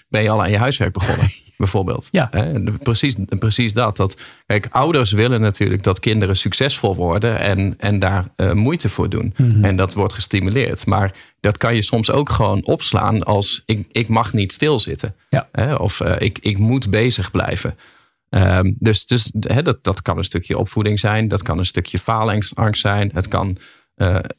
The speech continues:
Speaker 1: iets te maken hebben met je eigen waarde. Hè? Dus dat je je vergelijkt met, met anderen. Of dat je vindt dat je zelf nog niet goed genoeg bent.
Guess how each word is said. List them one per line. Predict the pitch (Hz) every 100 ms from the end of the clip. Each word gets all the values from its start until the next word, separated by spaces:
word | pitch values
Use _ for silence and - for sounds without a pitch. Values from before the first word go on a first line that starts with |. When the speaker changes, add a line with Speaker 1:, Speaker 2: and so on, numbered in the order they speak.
| _
Speaker 1:
iets | - 131
te | -
maken | 107 101 98 92
hebben | 95
met | 101 98
je | -
eigen | 110 107 113
waarde. | 107 107 117 131
Hè? | - 127
Dus | 170
dat | - 98
je | 87
je |
vergelijkt | 85 87 95 90
met, | 92 87 -
met | 104 101
anderen. | 107 113 113 113 113
Of | 104
dat | - 87 -
je | 87 92 - _ _ _
vindt | - 117
dat | 107 98
je | 95
zelf | 101 98
nog | 98 95
niet | 98 92
goed | - 98
genoeg | - 92 98 -
bent. | 107 208